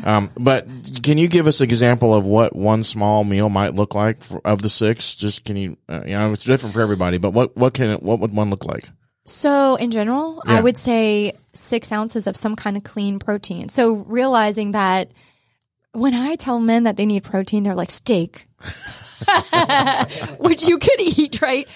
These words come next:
Speaker 2: But it's harder to break down. And pork is, you know, if you look at it, it's a not as clean por-, protein, right? So some people, when I look at their urine, I'm like, "No pork right now. Your body cannot, it's struggling with protein. Your kidneys,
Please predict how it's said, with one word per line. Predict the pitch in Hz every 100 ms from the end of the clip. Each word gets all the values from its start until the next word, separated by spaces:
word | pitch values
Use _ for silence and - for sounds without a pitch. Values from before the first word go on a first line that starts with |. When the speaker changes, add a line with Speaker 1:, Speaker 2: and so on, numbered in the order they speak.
| - -
Speaker 2:
But | 220
it's | -
harder | - 269 240
to | 226
break | 202 196
down. | 285 349 220
And | 240 226 - - -
pork | - 277 311 - - - _ _ _ -
is, | 240 220 220 214 202 - -
you | 220
know, | 190 185
if | 185
you | 190
look | 220
at | 190
it, | 185 185
it's | 185
a | 190 180 180 180 -
not | 202 190 180
as | 170
clean | - 175 170 165 165 160 _ _ _ _ _ _ _ _
por-, | - - -
protein, | 175 - - 120
right? | 156 170 - - -
So | - 247
some | 226 233 254
people, | 233 240 202
when | 202
I | 196
look | 190 190
at | 190
their | 180
urine, | 175 180
I'm | 180
like, | 170 -
"No | 180 170
pork | - 180 -
right | 165
now. | 180 170
Your | 175 190
body | 185 175 180
cannot, | 202 180 180 - _
it's | 208 196
struggling | - 202 190 202 180 180
with | -
protein. | 190 196 185 175
Your | 175
kidneys, | - 185 214 240 233